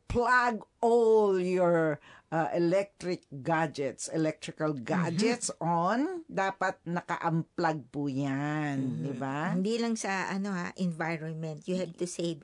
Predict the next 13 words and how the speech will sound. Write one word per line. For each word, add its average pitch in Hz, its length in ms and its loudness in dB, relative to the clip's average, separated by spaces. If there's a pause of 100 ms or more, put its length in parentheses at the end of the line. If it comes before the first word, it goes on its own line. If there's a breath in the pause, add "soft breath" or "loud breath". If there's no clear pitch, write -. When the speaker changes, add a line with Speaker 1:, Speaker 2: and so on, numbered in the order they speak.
(240 loud breath)
Speaker 2:
your 180 160 0
pocket. 180 320 0
Speaker 1:
Energy 196 960 2
and 185 360 2
Speaker 2:
<laughs> - 40 -2
Speaker 1:
also 208 960 2
the 160 180 2
inflation, 196 880 -2
to 175 140 -6
combat 190 640 -2
Speaker 2:
Mm-hmm. 170 180 0
Speaker 1:
inflation. 160 840 -2 (120)
Speaker 2:
Mm-hmm. 196 120 -4